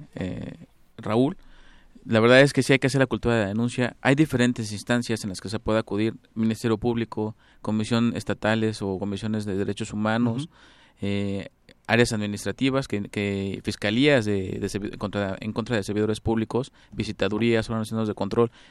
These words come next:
Speaker 1: en donde pueden quejarse precisamente de cuando ustedes presenten la denuncia,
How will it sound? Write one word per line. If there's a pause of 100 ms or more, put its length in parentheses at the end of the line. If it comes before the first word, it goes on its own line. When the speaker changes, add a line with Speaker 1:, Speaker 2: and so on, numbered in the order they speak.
(100)
Speaker 1:
en
donde
pueden
quejarse
precisamente
de
cuando
ustedes
presenten
la
denuncia,